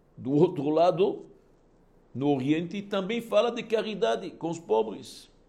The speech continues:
com os indigentes. Fala também da importância de distribuir o pão para quem precisa. Mas fala de uma forma mais fatalista, que o pobre vai ter que ficar pobre.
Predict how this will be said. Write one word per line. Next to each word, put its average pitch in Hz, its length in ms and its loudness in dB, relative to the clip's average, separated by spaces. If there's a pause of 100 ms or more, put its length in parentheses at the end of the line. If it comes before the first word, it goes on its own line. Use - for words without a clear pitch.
com 151 80 -4
os 147 140 -4
indigentes. 170 960 -6 (540)
Fala 180 300 2
também 180 380 0
da 175 100 2
importância 175 540 -2
de 160 80 -4
distribuir 170 580 -6
o 185 120 6
pão 208 360 2
para 147 200 0
quem 180 200 -4
precisa. 175 680 -2 (1200)
Mas 208 480 0
fala 180 320 2
de 190 80 -4
uma 185 140 -2
forma 170 260 -2
mais 151 300 -2
fatalista, 160 920 -4 (400)
que 123 80 -6
o 123 80 -2
pobre 160 400 0
vai 151 280 0
ter 165 300 -2
que 147 100 -6
ficar 143 460 -4
pobre. 117 560 -4